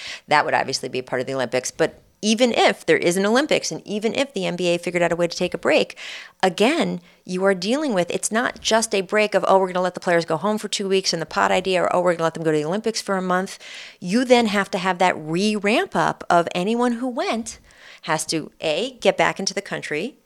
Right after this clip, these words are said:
which we've seen is now a border problem because of different countries closing borders because of coronavirus,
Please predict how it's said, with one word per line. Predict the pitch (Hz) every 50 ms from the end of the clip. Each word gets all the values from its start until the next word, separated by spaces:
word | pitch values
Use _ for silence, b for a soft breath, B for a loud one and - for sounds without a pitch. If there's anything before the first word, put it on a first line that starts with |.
| _ _ -
which | 143 156 156 160 -
we've | 165 165 160
seen | - - 170 156 151 165
is | 202 196 -
now | 175 160 156 151
a | 147
border | - 156 156 156 156 151
problem | - - 160 147 147 - 143 139 156 180
because | 175 165 - 156 147 143 147 - - - - B B B B B B B B B -
of | - 139
different | 135 165 151 - 156 143
countries | - 156 143 - 165 160 156
closing | - 156 143 143 147 151
borders | 139 143 139 127 123 143 165 -
because | - 147 - 135
of | 143 -
coronavirus, | - 143 131 127 135 131 131 123 120 123 131 175 208 -